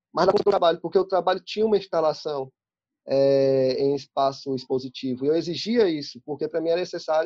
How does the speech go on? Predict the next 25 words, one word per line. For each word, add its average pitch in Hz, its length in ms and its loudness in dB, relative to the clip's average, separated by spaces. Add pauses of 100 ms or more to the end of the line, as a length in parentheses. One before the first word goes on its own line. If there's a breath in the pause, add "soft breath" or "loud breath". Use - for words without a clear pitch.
era 151 240 0
essencial 165 400 -2
colocar 175 680 0 (400)
a 156 80 -2
caminhada. 156 720 0 (280)
O 156 80 -4
vídeo, 190 280 2
ele 202 120 8
foi 214 240 8
longo 185 420 6
da 165 120 -2
caminhada, 156 840 -2 (220)
é, 143 280 2
um 156 140 -4
pouco 196 440 2
por 185 200 2
uma 180 140 -2
precariedade 165 600 0
de 160 60 -6
não 180 100 0
conseguir 185 360 -4
alguém 165 240 -2
pra 160 100 -4
editar 151 320 -8
mais, 151 220 -6